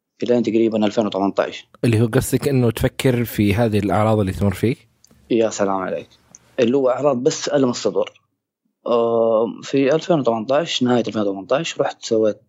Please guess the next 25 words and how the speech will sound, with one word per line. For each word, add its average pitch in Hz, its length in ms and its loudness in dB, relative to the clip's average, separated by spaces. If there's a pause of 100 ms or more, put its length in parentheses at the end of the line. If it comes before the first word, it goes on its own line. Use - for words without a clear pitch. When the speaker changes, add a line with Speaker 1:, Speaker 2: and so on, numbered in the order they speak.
(140)
Speaker 1:
آه، 95 140 2
تحاليل، 98 580 -2
قلت 104 200 -2
لا، 101 120 2
لازم 95 300 -2
أروح، 98 280 -2
خلاص، - 580 -6 (600)
على 113 160 0
نهاية 110 200 2
الدراسة. 101 520 0 (1400)
رحت، - 400 -4
آه، 113 440 2
سويت، 113 480 0 (460)
سووا 151 380 2
لي 113 200 -4
الأشعة، 107 1080 0
سووا 98 400 2
لي 92 100 -4
التخطيط، 90 1400 -2
ال 85 260 -4
إي 90 80 -2
سي - 160 -14
جي، 90 220 -4
الأشياء 90 640 -4
هذه. 120 160 -2